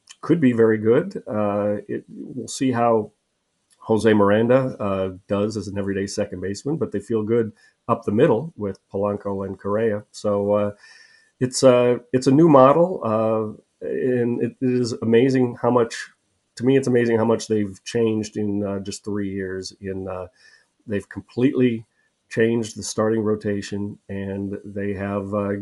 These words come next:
gone from a, uh, home run hitting lineup to a, uh, let's, uh, let's score what we need to and, uh,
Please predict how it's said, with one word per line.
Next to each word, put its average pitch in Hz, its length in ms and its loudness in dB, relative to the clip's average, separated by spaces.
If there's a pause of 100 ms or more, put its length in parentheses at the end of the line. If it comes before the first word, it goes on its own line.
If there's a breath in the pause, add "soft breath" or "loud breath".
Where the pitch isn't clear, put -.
gone 104 380 0
from 104 320 -2
a, 98 300 -4 (520 soft breath)
uh, 95 280 -6 (340)
home 117 240 4
run 117 140 6
hitting 113 240 2
lineup 113 440 0 (120)
to 107 420 -2
a, 104 380 0
uh, 101 280 -4 (540)
let's, 104 440 -4
uh, 104 380 0
let's - 160 -14
score 113 380 2
what 110 120 2
we 104 120 0
need 113 280 -4
to 127 320 0
and, 101 260 -2
uh, 98 260 -4